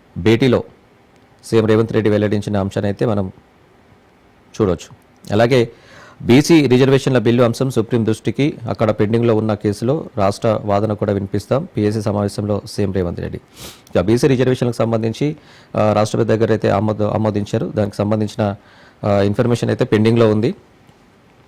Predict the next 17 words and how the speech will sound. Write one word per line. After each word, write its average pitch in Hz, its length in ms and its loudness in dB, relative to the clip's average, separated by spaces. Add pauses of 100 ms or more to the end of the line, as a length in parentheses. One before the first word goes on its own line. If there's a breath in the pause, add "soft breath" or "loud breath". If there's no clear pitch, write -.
(160)
దాని 117 200 4
గురించి 123 300 2
కూడా, 117 340 4 (1800 soft breath)
ఆ, 101 240 2 (100)
కోర్టులో 120 280 4
వాదిస్తామంటూ 107 640 2
కూడా 110 300 2 (560)
సీఎం 107 180 2
రే-, 107 220 0
రేవంత్ 107 320 2
రెడ్డి 110 200 2
నిన్న 104 300 0 (1120)
భేటీలో 110 440 2 (920)
ప్రస్తావనకు 107 380 0
తీసుకొచ్చారు. 92 560 -6
ఇక - 120 -2
రిజర్వేషన్లపై 135 920 4